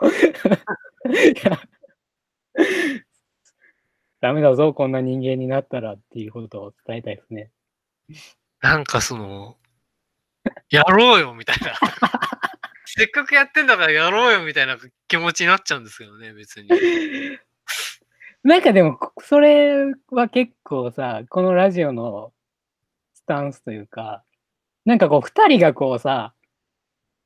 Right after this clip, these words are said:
Speaker 1: 同時にこう、進んでる時に、こう、進んでるはずやのに、なんか、どっちかは止まってるな、みたいな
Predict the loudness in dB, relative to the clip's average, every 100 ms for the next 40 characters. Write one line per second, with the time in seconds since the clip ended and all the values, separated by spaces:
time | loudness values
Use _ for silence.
0 | _ 2 4 4 2 0 0 -2 -2 -6
1 | -12 _ _ _ _ _ -4 -4 -2 0
2 | 2 4 4 2 0 -6 _ _ _ _
3 | _ _ _ _ _ _ -2 -2 0 0
4 | 2 0 -2 -8 _ _ _ _ _ _
5 | _ -10 -8 -8 -14 _ _ _ _ _
6 | _ -20 -10 -8 -4 0 2 4 4 4
7 | 4 4 4 2 -4 -2 -2 -4 -6 -8
8 | -6 -8 -12 -16 _ _ _ _ _ _
9 | 0 2 2 0 0 2 4 4 4 2
10 | 2 2 0 -2 -2 -4 -4 -8 -8